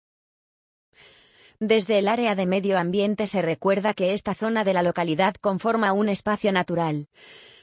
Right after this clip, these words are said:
corredor natural para especies, espacio de paso y refugio de especies animales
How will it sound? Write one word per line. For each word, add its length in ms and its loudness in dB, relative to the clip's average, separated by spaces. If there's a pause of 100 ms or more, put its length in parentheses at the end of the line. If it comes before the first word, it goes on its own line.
(120)
corredor 420 2
natural 460 -2
para 200 0
especies, 800 -2 (120)
espacio 500 -2
de 140 -2
paso 300 0
y 80 0
refugio 520 -2
de 160 2
especies 480 -2
animales 720 -4